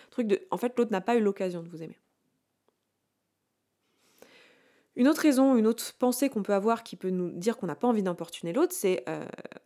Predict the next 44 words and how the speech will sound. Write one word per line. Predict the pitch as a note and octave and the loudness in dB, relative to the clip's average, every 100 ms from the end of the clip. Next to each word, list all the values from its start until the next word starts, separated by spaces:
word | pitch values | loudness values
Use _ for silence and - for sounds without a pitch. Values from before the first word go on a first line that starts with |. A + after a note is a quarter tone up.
| - | -12
en | |
fait, | E3+ - E4 E4 - _ _ _ _ _ _ - | -6 0 0 0 -14 _ _ _ _ _ _ -2
on | |
a | F#3+ | -2
peur | G3 C4+ C#4 A#3 | 2 4 4 2
du | F#3+ F3+ | -6 -4
jugement | G#3 C4 D4 D4 | 0 0 2 2
de | A#3 | 0
l'autre. | D#3 - | -2 -8
On | - | -6
a | F#3+ | -2
peur | C#4 D4+ | 0 -2
que | - | -2
l'autre | A3 A#3 D#4 - | 0 0 -2 -2
pense | A#3 D4 D4+ | -2 0 -4
que | - G#3+ | -2 0
nos | G#3 G3+ | 2 0
besoins | F#3+ A3 C#4+ | 2 0 0
sont | A#3+ A#3 | 0 -4
too | - | -2
much. | B3 F#3+ - - - | -2 -2 -8 -14 -6
On | |
a | F#3+ | -6
peur | F#3 C#4+ - | -2 -4 -4
que | G#3 | -4
l'autre | G#3+ | -4
pense | - B3+ C4+ | -2 -6 -6
qu'on | - G3+ | -4 0
abuse, | G#3+ A3 A3 A3 G3+ _ _ _ _ | 0 0 -4 -4 -10 _ _ _ _
qu'on | G3+ | -2
veut | G#3 | -2
abuser | G3+ A3 A#3 | -2 -2 -2
de | G3 | -4
lui, | E3+ G3 | -6 -8
qu'on | - G3+ | -6 -6
veut | F#3 F#3 G#3 - - - - | -2 0 -2 -4 -20 -14 0
le | G#3 | 2
manipuler, | G#3 A#3 B3 C#4+ B3+ A3 A#3 A#3 | 6 4 4 2 4 4 4 0
qu'on | - F#3+ | -2 -4
veut, | F#3 F#3+ G3+ G3+ - - | -2 2 2 0 -10 -8
euh, | F#3 F#3 F#3 F3+ F3+ F#3 F3+ F3+ | -2 0 2 2 0 -2 -6 -10
comment | - G3 F#3+ | -6 -4 -2
dire, | F#3 | -2
l'utiliser, | - G3+ A3 C4 D4+ B3 A#3 | -2 -2 -2 4 4 6 2